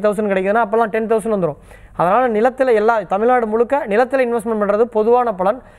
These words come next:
அவங்களுடைய சுயஜாதகம் எப்படி இருக்கோ அதை வச்சு அக்யூரேட்டா சொல்லலாம். But இதை நம்ம நிகழ்ச்சியில பொதுவா சொல்லும்போது பொதுவா தான் பேசணும்.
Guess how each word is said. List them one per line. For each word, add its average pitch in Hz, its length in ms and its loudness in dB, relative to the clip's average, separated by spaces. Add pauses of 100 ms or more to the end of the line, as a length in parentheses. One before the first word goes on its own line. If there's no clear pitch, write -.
(200)
அவங்களுடைய 254 440 2
சுயஜாதகம் 247 500 2
எப்படி 202 180 -2
இருக்கோ 226 260 2
அதை 226 120 -2
வச்சு 226 200 0
அக்யூரேட்டா 214 340 0
சொல்லலாம். 170 320 -4
But 196 120 -2
இதை 214 160 0
நம்ம 208 120 2
நிகழ்ச்சியில 233 680 -2
பொதுவா 254 240 4
சொல்லும்போது 226 320 0
பொதுவா 226 200 4
தான் 220 200 0
பேசணும். 165 260 -6